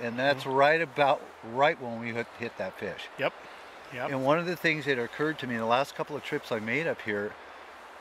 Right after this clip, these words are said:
Speaker 1: there's a very short window for fishing. We usually have to wait till almost noon for the slush to clear off,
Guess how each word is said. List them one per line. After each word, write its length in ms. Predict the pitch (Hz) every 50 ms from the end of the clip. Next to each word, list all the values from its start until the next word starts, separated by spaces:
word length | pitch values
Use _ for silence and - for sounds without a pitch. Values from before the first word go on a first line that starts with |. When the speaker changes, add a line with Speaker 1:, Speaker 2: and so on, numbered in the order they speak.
| - - -
Speaker 1:
there's 300 | 156 180 214 240 196 160
a 60 | 127
very 340 | 101 107 135 135 147 156 143
short 320 | - - 160 139 127 135
window 300 | 127 123 123 123 123 110
for 180 | - - - 101
fishing. 400 | - - 107 90 - - - - - - - - - - - - - - - - - - - - - - - - 120
We 380 | 131 151 165 180 185 190 175 139 - - - - - - - - - - - - 143 123
usually 440 | 139 143 175 202 214 208 202 175 165
have 200 | 160 160 156 -
to 80 | - 151
wait 260 | 139 143 151 170 -
till 220 | - 131 117 107 -
almost 440 | 143 143 170 160 143 127 113 - -
noon 520 | 123 117 127 151 175 160 127 113 110 117 131 - - - - -
for 200 | - 147 139 127
the 140 | 113 107 92
slush 680 | - - - - 113 101 104 110 135 143 - - - -
to 80 | -
clear 300 | - - - 151 143 143 135
off, 320 | 131 127 123 131 143 -